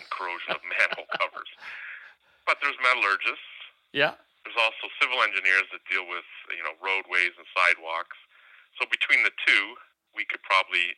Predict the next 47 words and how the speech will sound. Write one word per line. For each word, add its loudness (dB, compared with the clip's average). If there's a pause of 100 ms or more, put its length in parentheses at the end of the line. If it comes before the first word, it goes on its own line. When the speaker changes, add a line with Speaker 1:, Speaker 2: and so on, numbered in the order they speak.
Speaker 2:
help -4
her 0
with 0 (560)
why 6
did 4
it 2
corrode -4 (300)
and -12
was 0
it -2 (320)
installed -6
properly. -8 (540)
So 4
you 2
get 2 (880)
two -4
different -6
people -8
with -14
different -4
disciplines -10 (440)
that 0
can 2
help 0
solve 2
her -8
problem. -6 (580)
But 4
after 2 (160)
speaking 0
with -6
her, -4 (240)
um, -2
you -12
know, -2 (140)
I 0
give 0
her -4
some -4
ideas, 2
like, -2
"This -2
is -2
where 0
you 0
could -8
go, 0